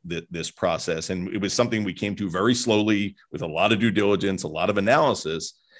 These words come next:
but we sort of had that, um, what I call kind of the, the who's the boss moment,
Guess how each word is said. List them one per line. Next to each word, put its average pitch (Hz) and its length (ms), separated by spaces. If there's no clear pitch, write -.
but 127 100
we 127 80
sort 156 240
of 147 100
had 117 300
that, 98 440
um, 85 380
what 92 140
I 95 140
call 95 360
kind 92 200
of 87 60
the, 92 80
the 95 160
who's 110 280
the - 80
boss - 460
moment, 110 420